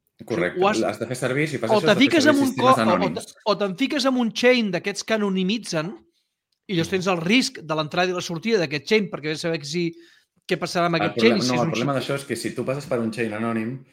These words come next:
Speaker 1: quan vas a treure-ho et diuen "Hombre, vostè ha passat per aquí?" No, no, no, no. Eh, pot ser, pot ser que tinguin que no,
Speaker 2: Li-,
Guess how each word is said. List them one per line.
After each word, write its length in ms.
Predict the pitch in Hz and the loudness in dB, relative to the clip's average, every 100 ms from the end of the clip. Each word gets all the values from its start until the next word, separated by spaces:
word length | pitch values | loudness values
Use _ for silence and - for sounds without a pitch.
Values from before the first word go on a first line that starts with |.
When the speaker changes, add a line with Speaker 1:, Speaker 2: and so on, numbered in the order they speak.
| _ _ _ _ _ _ | _ _ _ _ _ _
Speaker 1:
quan 280 | - 110 90 | -2 -2 0
vas 100 | 104 | -2
a 60 | 117 | 0
treure-ho 460 | 120 123 123 127 | 0 0 0 -2
et 80 | 123 | -2
diuen 320 | 104 95 85 82 | -2 0 -2 -4
"Hombre, 560 | 170 233 233 175 120 95 | -2 0 2 4 2 2
vostè 400 | 98 101 - 175 | -2 -6 -6 -6
ha 40 | |
passat 200 | - 151 - | -4 -6 -4
per 100 | 123 | -6
aquí?" 480 | - 135 - - - | -4 -4 -4 -6 -14
No, 240 | - 104 107 | -10 -6 -4
no, 140 | 107 | -4
no, 240 | 101 87 80 | -6 -6 -8
no. 200 | 71 67 - _ _ | -10 -12 -20 _ _
Eh, 220 | 117 117 | -8 -6
pot 160 | 127 123 | -4 -4
ser, 160 | - - | -4 -6
pot 120 | 127 | -4
ser 100 | 110 | -2
que 80 | 95 | -2
tinguin 160 | 127 | -2
que 100 | 127 | -2
no, 240 | 131 156 - 160 | -4 -4 -8 -6
Speaker 2:
Li-, 180 | 156 | -6